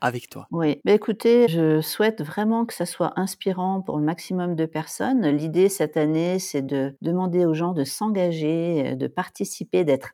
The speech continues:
Speaker 2: acteurs de ce type d'événement qui effectivement demande énormément d'énergie, de temps et d'argent <laughs> pour exister. Donc, euh, on demande un soutien de la part des participants cette année.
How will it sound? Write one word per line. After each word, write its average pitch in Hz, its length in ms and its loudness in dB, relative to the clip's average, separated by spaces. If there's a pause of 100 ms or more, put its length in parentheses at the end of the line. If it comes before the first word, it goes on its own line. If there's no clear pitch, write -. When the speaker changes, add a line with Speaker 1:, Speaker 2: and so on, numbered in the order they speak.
Speaker 2:
acteurs 180 800 -2 (220)
de 151 140 -4
ce 147 180 -2
type 160 260 -4
d'événement 160 640 2
qui - 160 -6
effectivement 156 640 -4
demande 139 560 0
énormément 160 640 0
d'énergie, 143 580 0
de 139 120 -2
temps 151 300 -2
et 135 80 0
d'argent 143 460 -2 (400)
<laughs> - 300 -2
pour 160 200 2
exister. 165 960 2
Donc, 156 300 -2
euh, 143 200 2 (220)
on - 80 -4
demande 170 320 0
un 151 120 2
soutien 220 500 -2
de 190 40 0
la 147 120 2
part 180 240 -2
des 139 100 0
participants 160 760 -6
cette 139 260 -8
année. 143 400 -4